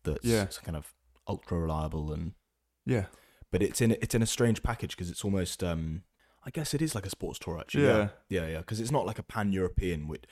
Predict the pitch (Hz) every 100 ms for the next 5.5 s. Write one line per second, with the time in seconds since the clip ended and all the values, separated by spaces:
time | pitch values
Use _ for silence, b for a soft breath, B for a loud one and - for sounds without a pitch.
0 | B - 85 80 85 - 87 78 - -
1 | - 80 - 90 - 92 80 - - 107
2 | 80 95 - 92 85 107 101 90 82 b
3 | b b b 101 78 80 - 85 101 101
4 | 90 92 90 85 82 82 78 80 _ -
5 | 113 95 98 - -